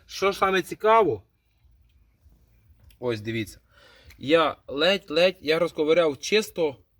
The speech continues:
камінь, камінь, поняли, скалу розковиряв,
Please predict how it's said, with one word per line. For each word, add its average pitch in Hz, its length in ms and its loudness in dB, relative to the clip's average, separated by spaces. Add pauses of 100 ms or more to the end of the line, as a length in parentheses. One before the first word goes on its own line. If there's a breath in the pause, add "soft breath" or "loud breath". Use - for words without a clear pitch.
(280)
камінь, 123 600 -2
камінь, 151 640 -4
поняли, 139 400 -6
скалу 160 600 -4
розковиряв, 143 640 -4